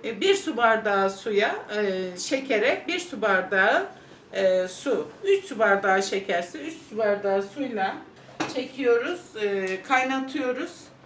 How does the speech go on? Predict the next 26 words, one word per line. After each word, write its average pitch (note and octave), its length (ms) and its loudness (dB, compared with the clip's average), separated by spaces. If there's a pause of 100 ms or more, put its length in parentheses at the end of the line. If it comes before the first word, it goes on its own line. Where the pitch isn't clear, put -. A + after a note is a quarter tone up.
(260)
O C#4 140 -2
şekilde, B3 800 -2 (680)
e, F#3+ 160 -8 (720)
kıvamlı C4+ 520 4
bir A#3 100 -4
şerbet G3+ 600 -2
oluyor C#3 260 -8 (160)
tabii D#3+ 280 -4
ki. - 60 -14 (200)
Kıvamlı A3+ 440 0
bir B3 80 -6
şerbet A3 540 -2
olmasa B3+ 640 0 (800)
hamur C4 280 2
olur C#3 320 -8
arkadaşlar. E3 800 -6
Kadayıf G#3+ 480 0
bu B3+ 140 -10
güzellikte F#3+ 680 -4
olmaz. D#3+ 540 -2 (520)
Şöyle. F#3+ 420 -2 (1200)
Bunu C4+ 400 2 (180)
artık B3 480 2
dondurmayla C4 760 4
mı A#3+ 120 0
yersiniz? A#3 840 -2